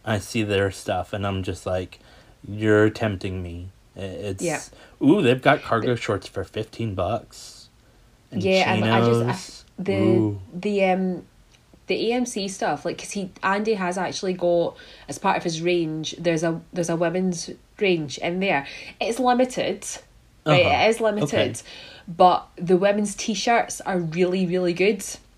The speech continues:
Speaker 2: because they're, they're shaped, so they've got, like, a waist to them.
Speaker 1: Okay.
Speaker 2: Um,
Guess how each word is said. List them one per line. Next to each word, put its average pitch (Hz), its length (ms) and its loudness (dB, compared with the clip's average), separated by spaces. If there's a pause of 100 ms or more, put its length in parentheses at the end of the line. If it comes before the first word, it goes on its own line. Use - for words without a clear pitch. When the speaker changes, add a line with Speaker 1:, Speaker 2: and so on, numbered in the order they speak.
(680)
Speaker 2:
because 185 360 2
they're, 175 280 4 (100)
they're 180 100 0
shaped, - 840 -2
so - 160 -6
they've 180 160 6
got, 202 140 4
like, 170 160 0
a 214 40 2
waist 190 640 0
to 226 180 2
them. 247 340 2 (160)
Speaker 1:
Okay. 160 400 -2 (300)
Speaker 2:
Um, 170 600 2